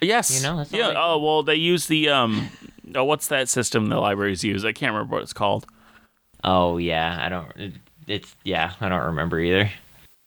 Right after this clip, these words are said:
Speaker 1: But that's all I have on Graven Hol-, Hollow. Okay,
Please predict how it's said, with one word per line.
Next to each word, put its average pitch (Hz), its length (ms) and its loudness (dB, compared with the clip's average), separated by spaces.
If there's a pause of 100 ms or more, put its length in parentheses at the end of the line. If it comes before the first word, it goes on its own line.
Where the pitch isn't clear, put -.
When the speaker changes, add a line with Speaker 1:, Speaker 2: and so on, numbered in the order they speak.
(760)
Speaker 1:
But 165 240 0 (100)
that's 151 280 -4
all 190 80 0
I 202 100 0
have 127 440 -2
on 110 580 0 (260)
Graven 113 340 2
Hol-, 95 360 0
Hollow. 101 520 0 (720)
Okay, 127 400 -4